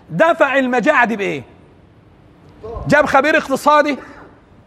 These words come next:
ولا جاب ال-، القصة إزاي؟ بدأ عمر بن الخطاب رضي الله عنه يقول للناس: "الجأوا إلى الله سبحانه وتعالى"،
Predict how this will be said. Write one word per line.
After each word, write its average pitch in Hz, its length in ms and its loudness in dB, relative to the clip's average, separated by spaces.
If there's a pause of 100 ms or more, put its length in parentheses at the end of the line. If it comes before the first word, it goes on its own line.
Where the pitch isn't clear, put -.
(280)
ولا 214 220 2
جاب 285 260 2
ال-، 240 140 2
القصة 247 440 0
إزاي؟ 202 360 0 (640)
بدأ 233 240 2
عمر 269 420 4
بن 226 140 -2
الخطاب 240 500 2
رضي 220 240 2
الله 233 280 4
عنه 240 260 0 (180)
يقول 262 420 -2
للناس: 240 480 -2 (360)
"الجأوا 285 480 2
إلى 294 160 2
الله 277 380 4
سبحانه 262 420 0
وتعالى"، 214 500 0